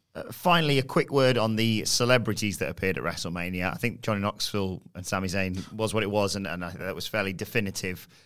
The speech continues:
uh, and enjoyable, I will say. Uh, but in terms of Logan Paul and Pat McAfee, it's more of a question mark there, especially with, with Pat McAfee. A quick word on both of those.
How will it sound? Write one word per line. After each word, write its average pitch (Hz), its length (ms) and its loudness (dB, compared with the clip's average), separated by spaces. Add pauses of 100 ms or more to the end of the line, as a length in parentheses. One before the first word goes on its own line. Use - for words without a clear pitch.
(200)
uh, 90 300 -2
and 135 100 2
enjoyable, 113 540 0
I 98 80 2
will 95 160 0
say. 92 340 0 (380)
Uh, 131 100 6
but 151 160 2
in 151 80 0
terms 220 240 2
of 214 80 2
Logan 175 320 6
Paul 139 300 6
and 120 180 0
Pat - 220 4
McAfee, 95 800 -2
it's - 100 -12
more 170 160 4
of 156 80 6
a - 40 -2
question - 440 4
mark 98 280 -2
there, 85 220 -4
especially 110 880 2 (380)
with, 120 220 -4
with 123 160 -4
Pat - 240 2
McAfee. 95 380 -4
A 95 40 -6
quick 185 160 0
word 139 180 4
on 117 100 0
both 104 200 -2
of 82 80 -12
those. - 240 -16